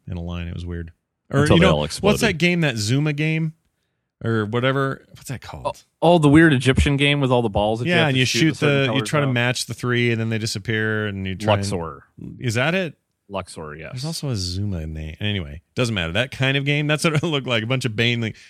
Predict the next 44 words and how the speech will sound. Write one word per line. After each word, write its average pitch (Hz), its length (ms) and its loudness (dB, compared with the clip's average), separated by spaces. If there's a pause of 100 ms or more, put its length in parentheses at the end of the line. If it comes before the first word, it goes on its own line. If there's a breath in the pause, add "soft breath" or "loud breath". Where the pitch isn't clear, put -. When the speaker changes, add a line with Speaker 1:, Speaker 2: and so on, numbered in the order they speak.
Speaker 1:
In 131 40 -4
fact, 185 300 2
here's 185 220 2
your 143 80 2
mod, 143 340 0
dude. 135 180 -2
Somebody 160 280 -2
make 151 220 0
Zuma 120 500 0 (720)
or, 113 300 -2
or 110 260 -2 (320)
Luxor 107 640 -2
out 107 200 0
of 117 280 -6 (100)
Banelings. 104 480 -4
That's - 180 -8
a - 20 -12
great 127 200 -6
idea. - 280 -12 (580)
Speaker 2:
There 87 160 -6
we 156 80 -4
go. - 260 -14
Speaker 1:
I'd 131 140 -4
play 240 160 0
that. 214 280 -4 (580)
Speaker 2:
Yeah, 208 160 -4
it's - 80 -4
like 110 160 4
beautiful, 117 280 4
that 107 160 6
beautiful 117 280 -2
Cat 131 140 -2
and 127 100 -2
Marty 143 180 -4
game 90 200 -6
we 87 100 -8
played 90 200 -8
earlier. 98 960 -6 (120)
Speaker 1:
<laughs> - 160 -20
One 120 160 -4
time, 101 380 -4 (100)
never 85 180 -8
again. 87 280 -12
Speaker 2:
<laughs> - 420 -16